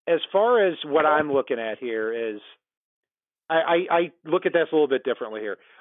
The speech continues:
I do not want three people back. I do not want Ryan Tannehill back under any circumstances. And if he comes into this game and throws for three hundred yards and three touchdowns, I still want him gone.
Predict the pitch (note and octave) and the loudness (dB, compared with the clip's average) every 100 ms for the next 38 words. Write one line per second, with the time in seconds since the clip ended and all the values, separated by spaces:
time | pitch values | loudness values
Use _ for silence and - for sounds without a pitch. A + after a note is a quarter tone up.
0 | - E3+ F#3 F#3+ E3+ E3+ D3+ D3+ - D3 | -4 -2 0 0 0 0 0 -4 -4 -6
1 | C#3 C#3 A#2 G#2+ G#2+ F#2 - B2+ C3 D3 | -4 -6 -8 -8 -8 -10 -4 -2 0 2
2 | D3+ E3 E3+ D3+ C#3+ C3 C3+ B2 B2 A#2 | 0 -2 -2 -2 -2 -4 -6 -4 -4 -2
3 | A#2 A#2+ A#2 A#2 A#2 A2 A2+ G#2 G2 - | -4 -4 -6 -6 -8 -8 -10 -10 -14 -14
4 | G#2 G2 G2 G#2 B2 B2 D3 - D3+ C3+ | -14 -16 -16 -12 -10 -6 -8 -6 -8 -6
5 | C#3+ C#3 C3 B2+ - C3 C3 B2+ - _ | -8 -6 -8 -8 -6 -6 -6 -10 -14 _
6 | - _ - B2+ B2 B2 A#2+ A2+ C#3+ B2+ | -20 _ -16 -10 -4 -2 -4 -4 -2 -2
7 | - B2+ - C#3+ D3 D3 C#3 C3 B2+ B2 | -4 -12 -10 -8 -4 -4 -4 -2 -2 -4
8 | B2+ C3 C3 A#2 C#3 C3+ - D#3 D3+ E3 | -12 -12 -12 -8 -8 -6 -6 -4 -4 -8
9 | _ _ _ - C3 C#3 - - D3 C3+ | _ _ _ -10 -6 -6 -8 -2 0 0
10 | C#3 A#2 A#2+ A2+ G#2+ F2+ | -4 -6 -12 -10 -8 -10